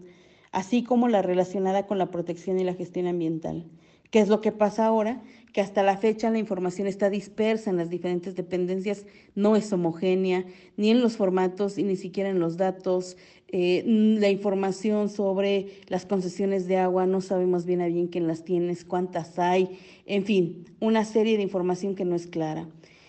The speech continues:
Igualmente, el Estado se comprometió a garantizar eficazmente la participación pública en los procesos de toma de decisiones ambientales.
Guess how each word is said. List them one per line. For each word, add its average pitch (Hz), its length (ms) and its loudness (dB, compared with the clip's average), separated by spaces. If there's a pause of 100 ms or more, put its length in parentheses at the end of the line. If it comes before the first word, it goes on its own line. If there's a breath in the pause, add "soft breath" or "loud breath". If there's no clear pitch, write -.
(120)
Igualmente, 220 1080 0
el 202 200 -2
Estado 208 340 2
se 233 180 -4
comprometió 190 540 -2
a - 20 0
garantizar 196 540 -2
eficazmente 190 720 -2
la 202 160 -2
participación 185 800 -6
pública 208 540 -4
en 175 80 0
los 175 120 -4
procesos 180 500 -10
de 185 100 -6
toma 185 320 -4
de 180 80 -4
decisiones 175 500 -6
ambientales. 170 720 -6